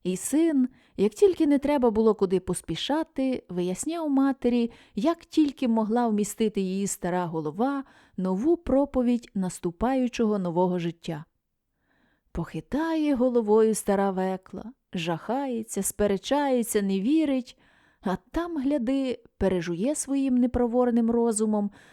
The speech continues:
та вже й трохи прихильніше стає до синових думок. Одного лиш у неї прохав, вимагав син,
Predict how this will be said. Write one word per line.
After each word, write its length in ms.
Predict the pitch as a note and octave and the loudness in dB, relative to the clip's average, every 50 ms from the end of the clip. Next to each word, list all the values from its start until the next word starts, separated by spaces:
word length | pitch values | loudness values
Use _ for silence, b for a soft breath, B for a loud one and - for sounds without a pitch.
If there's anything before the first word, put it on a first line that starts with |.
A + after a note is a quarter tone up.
| b b b | b b b
та 120 | - F#3 | -4 -2
вже 160 | F#3 G#3+ C4+ F#4 | 0 2 2 2
й 100 | G4+ F#4+ | 0 0
трохи 380 | - - F4 E4+ - - E4+ | 0 0 0 0 0 -2 -4
прихильніше 840 | - - - E4+ - - A#3+ A3+ G3 F#3 F#3 F#3 F3+ - - F#3 F3 | 0 0 0 0 0 0 0 0 0 0 -2 -4 -6 -4 -4 -4 -4
стає 540 | - - - F#3+ F3+ F#3 A3 B3 C4 C4 - _ | -4 -4 -2 -2 0 0 2 0 0 -2 -4 _
до 140 | - F3 F3+ | -6 -4 -4
синових 500 | E3+ - - G3+ G#3+ G3+ G3 G3 F#3+ F#3+ | -2 0 0 0 2 2 0 0 0 0
думок. 520 | F3 F#3+ F#3 F3 E3+ D3+ - - - - _ _ _ _ _ _ _ _ _ _ _ _ _ _ _ _ _ _ _ _ _ _ _ - | 0 0 -2 -2 -2 -6 -8 -12 -18 -20 _ _ _ _ _ _ _ _ _ _ _ _ _ _ _ _ _ _ _ _ _ _ _ -4
Одного 680 | F#3+ F#3 G3+ G3 F3+ G#3 A#3 D4+ F#4+ G4 F4+ D4+ D4+ C#4+ | 0 0 0 2 4 4 4 4 4 0 0 0 0 0
лиш 360 | C4+ B3+ C4 C4+ C4 - B3 | 2 2 2 2 0 0 0
у 40 | A#3 | 2
неї 300 | G#3+ A3 A3+ A3+ G#3+ G#3 | 2 2 4 2 2 0
прохав, 580 | - - G3 F#3+ - - - C4 C#4 C#4 A#3+ | 0 0 -2 -2 -2 -2 -2 -2 -2 -2 -2
вимагав 520 | F#3+ G3+ G3 F#3+ F#3 F#3 E3 G#3 G#3+ G#3+ G3 | -2 -2 0 0 -2 -2 -2 -2 -4 -2 -2
син, 480 | - - - F#3+ F#3 F3 E3+ F3 F#3 | -2 -2 -2 -2 -2 -2 -4 -8 -10